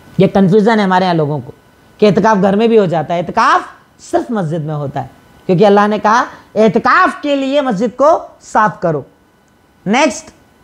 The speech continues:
अल्लाह का रिस्क दुनिया में सबके लिए आम है, आखिरत में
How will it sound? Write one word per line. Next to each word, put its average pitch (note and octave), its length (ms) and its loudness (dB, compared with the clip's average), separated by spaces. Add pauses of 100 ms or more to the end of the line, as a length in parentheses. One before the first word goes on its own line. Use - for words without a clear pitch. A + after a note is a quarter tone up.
(840)
अल्लाह D4+ 400 2
का C#4 320 0
रिस्क A#3+ 360 0 (880)
दुनिया C4 600 2
में F4+ 240 0 (460)
सबके - 540 -2
लिए B3+ 260 2
आम A#3+ 440 0
है, C4+ 180 0 (600)
आखिरत D4+ 600 2
में C#4 300 -4